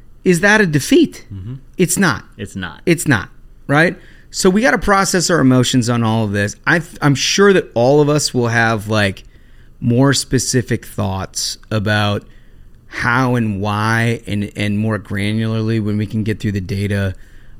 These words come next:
Speaker 1: about, like, how this thing went down. But that's, like, the top line
Speaker 2: And,
Speaker 1: for
Speaker 2: and
Speaker 1: me.
Speaker 2: also, so here's my thing is I feel like th-,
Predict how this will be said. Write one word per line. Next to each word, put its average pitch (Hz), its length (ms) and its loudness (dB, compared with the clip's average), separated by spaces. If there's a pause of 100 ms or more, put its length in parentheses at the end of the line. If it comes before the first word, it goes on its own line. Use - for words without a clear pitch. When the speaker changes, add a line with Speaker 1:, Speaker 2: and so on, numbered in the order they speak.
(100)
Speaker 1:
about, 101 440 -2 (280)
like, 95 180 -6 (580)
how 117 220 0
this 107 180 -2
thing 107 260 0
went 98 200 0
down. 104 460 0 (420)
But 170 100 0
that's, 247 220 0
like, 160 140 0
the - 60 -8
top 110 360 -2
line - 160 -6
Speaker 2:
And, 196 100 -4
Speaker 1:
for 196 60 -6
Speaker 2:
and 220 80 -2
Speaker 1:
me. 233 60 -2
Speaker 2:
also, 214 240 -4
so 202 160 -4
here's 196 160 0
my 170 100 -6
thing 139 140 -8
is 123 120 -8
I 160 120 -2
feel 196 220 -2
like 180 200 -4
th-, - 140 -14